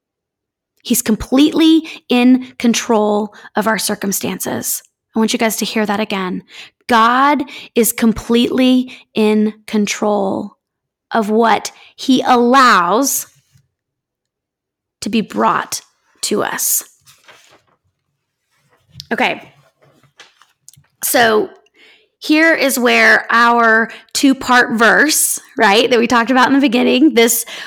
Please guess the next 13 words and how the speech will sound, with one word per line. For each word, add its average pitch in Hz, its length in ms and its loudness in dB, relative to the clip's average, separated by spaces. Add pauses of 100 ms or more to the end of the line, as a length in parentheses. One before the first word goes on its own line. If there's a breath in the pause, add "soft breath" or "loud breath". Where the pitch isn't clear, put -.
(160 loud breath)
part 262 240 2
of 262 60 0
our 277 120 4
prayer, 202 720 -2 (720)
where 233 160 0
it - 160 -2
all 240 640 2
kind 240 160 0
of 220 60 -2
comes 226 240 0
together 190 420 -2
here, 180 280 -4
okay? 208 380 -2